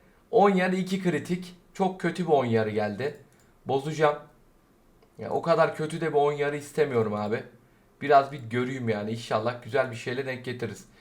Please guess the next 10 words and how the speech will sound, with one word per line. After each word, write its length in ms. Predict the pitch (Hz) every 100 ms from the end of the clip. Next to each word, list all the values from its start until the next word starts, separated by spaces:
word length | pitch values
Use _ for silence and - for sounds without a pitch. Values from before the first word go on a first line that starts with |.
| - _
Dediğim 260 | 151 156 180
gibi 120 | 147
zehir 360 | 123 156 185 180
kanama 300 | 170 170 175
güzel, 380 | 170 165 165 151
delici 340 | 151 147 165
güzel. 420 | 165 170 160 156 - _ _ _ -
Ee, 600 | 123 123 123 120 117 117 113
zeka 440 | 135 135 170 160
güzel. 500 | 156 147 165 156